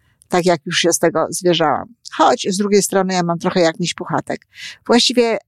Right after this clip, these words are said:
każdy mój dzień jest ulubiony, każdy, który zaczynam. Dla tych, którzy jeszcze tak nie mają, to wiecie co? To trochę przychodzi z wiekiem, <laughs> kiedy człowiek już zdaje sobie sprawę z tego, że, no,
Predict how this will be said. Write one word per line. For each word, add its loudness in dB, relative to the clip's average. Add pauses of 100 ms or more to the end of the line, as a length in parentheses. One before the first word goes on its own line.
(140)
każdy 0
mój -6
dzień -2
jest -8
ulubiony, 0
każdy, 0
który -4
zaczynam. -2 (540)
Dla 4
tych, -8
którzy 2
jeszcze 4
tak -2
nie 0
mają, 0
to 2
wiecie -4
co? 2 (520)
To 0
trochę 0
przychodzi 0
z -4
wiekiem, 0 (160)
<laughs> -16
kiedy 2
człowiek 2
już 0
zdaje 2
sobie -4
sprawę 0
z -10
tego, 2 (580)
że, 4 (120)
no, 0